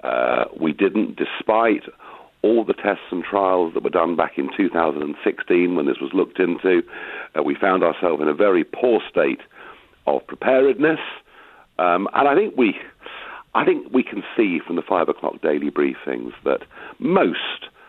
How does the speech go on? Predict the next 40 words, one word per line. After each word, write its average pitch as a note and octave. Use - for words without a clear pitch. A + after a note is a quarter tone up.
uh, E2+
of F#2
our E2+
leading F2+
politicians, C2
our D#2
career C3
politicians, C2
who've G2+
never G2
done F2
anything F#2+
in D2
the C#2
real B1+
world, A#1+
uh, -
who've F#2+
not B2
been A2
able F2+
uh, -
to E2
engage, G2+
um, D2
industry, G#2
to F#2
get A2+
things D2
moving. C#2+
Uh, -
Boris C#3+
is G#2+
by F#2
far A2
the D#2+
best E2+
of C#2
the C2+
bunch, D#2